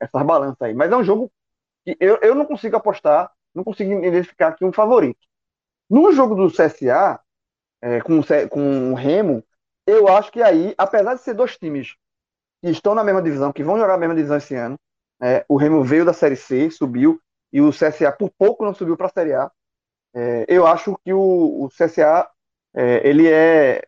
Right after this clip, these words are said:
leva um, um pouco de favoritismo pelo, pelo fato campo, né? É, e o C S A, eu, eu tô ficando, tô virando advogado do C S A. É, eu gosto do C S A. É, é um time que se classificou pra segunda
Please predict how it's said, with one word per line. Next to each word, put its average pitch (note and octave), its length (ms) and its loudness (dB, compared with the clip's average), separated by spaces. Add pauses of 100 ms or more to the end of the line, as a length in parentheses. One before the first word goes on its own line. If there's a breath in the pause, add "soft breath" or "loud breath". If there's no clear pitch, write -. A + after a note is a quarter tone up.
leva D3+ 240 -2
um, D#3 300 -8
um C#3+ 60 -12
pouco D#3+ 280 -6
de D#3 60 -6
favoritismo D#3+ 680 -4
pelo, F3+ 300 0
pelo D3 200 -4
fato F#3+ 260 -4
campo, F3+ 520 -2
né? F3 120 -10 (400)
É, C3+ 200 2
e F#3 280 0
o G3+ 80 0
C A#3 100 0
S A3 200 0
A, F3 80 4
eu, D#3+ 320 0
eu D#3+ 100 -6
tô F3 120 -12
ficando, E3+ 520 -8
tô D#3+ 140 -10
virando E3+ 220 -2
advogado E3 520 2
do D#3 80 -10
C - 120 -2
S E3 240 0
A. A#2 160 -2 (500)
É, A#2+ 160 0
eu E3+ 80 4
gosto D#3+ 340 2
do B2+ 60 -20
C C#3 120 -6
S A2+ 100 -10 (100)
A. - 640 -20
É, F#2+ 160 -6
é C3+ 60 0
um D3 40 -2
time D#3 240 -2
que E3+ 380 4 (340)
se - 80 -6
classificou F#3+ 380 0
pra A#3 80 0
segunda E3+ 400 -2